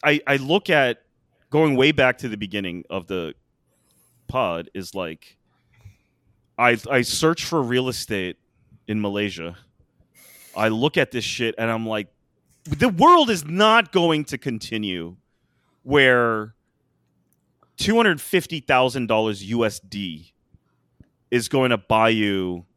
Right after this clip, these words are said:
that level of luxury in such a beautiful part of the world. It's not, you know, it's not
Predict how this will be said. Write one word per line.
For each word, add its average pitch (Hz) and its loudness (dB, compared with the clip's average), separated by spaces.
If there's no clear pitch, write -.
that 120 2
level 110 -2
of 90 -8
luxury 92 -6
in 107 -6
such - -8
a 120 -6
beautiful 104 -6
part 95 -4
of 90 -4
the 90 -6
world. 101 -2
It's - -8
not, 160 0
you 139 -2
know, 104 0
it's - -8
not 147 0